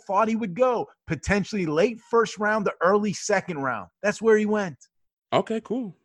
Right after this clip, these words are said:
Speaker 2: All right, who's next? Who's the
Speaker 1: But,
Speaker 2: next
Speaker 1: but
Speaker 2: person?
Speaker 1: go ahead, go ahead. I know you wanna give your opinion
Speaker 2: No, I
Speaker 1: on
Speaker 2: don't.
Speaker 1: it.
Speaker 2: I, I, I, I literally have nothing written down under his name because I don't know.
Speaker 1: Okay. See, why did,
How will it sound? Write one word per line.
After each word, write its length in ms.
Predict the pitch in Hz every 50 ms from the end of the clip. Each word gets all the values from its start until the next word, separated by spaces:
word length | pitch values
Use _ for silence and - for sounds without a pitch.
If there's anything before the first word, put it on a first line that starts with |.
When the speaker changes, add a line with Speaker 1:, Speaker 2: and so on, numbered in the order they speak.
| _ _ - - - -
Speaker 2:
All 100 | 113 127
right, 160 | 143 139 113
who's 200 | 123 139 143 135
next? 180 | 147 143 -
Who's 120 | 120 139 143
the 80 | -
Speaker 1:
But, 40 | -
Speaker 2:
next 160 | 151 139 - -
Speaker 1:
but 140 | - - 214
Speaker 2:
person? 140 | 190 160
Speaker 1:
go 140 | - 247 240
ahead, 280 | 208 269 262 226 175 160
go 120 | 233 233
ahead. 200 | 214 233 247 214
I 80 | 180 175
know 100 | 202 220
you 160 | 220 214 220
wanna 160 | 226 226 220
give 220 | 190 175 233 202 185
your 160 | 247 269 254
opinion 280 | - - 143 196 285 339
Speaker 2:
No, 80 | 277
I 100 | 196 175
Speaker 1:
on 80 | 160 160
Speaker 2:
don't. 240 | 208 294 269 165 135
Speaker 1:
it. 120 | 147 151 -
Speaker 2:
I, 100 | 151 180
I, 20 |
I, 240 | 190 156 143 - 170
I 300 | 170 147 131 151 - 147
literally 300 | 151 151 175 214 208 196
have 140 | 196 170 147
nothing 260 | 147 175 170 156 131
written 200 | 135 160 127 131
down 220 | 127 143 151 131 117
under 140 | 113 110
his 160 | 110 110 98 107
name 180 | 131 147 117
because 160 | 104 107 117
I 80 | 117 120
don't 200 | 135 139 127 120
know. 100 | 120 160
Speaker 1:
Okay. 320 | 135 101 214 185 - - - -
See, 320 | - - 196 240 330 330
why 240 | 220 127 131 147 208
did, 200 | 220 240 240 202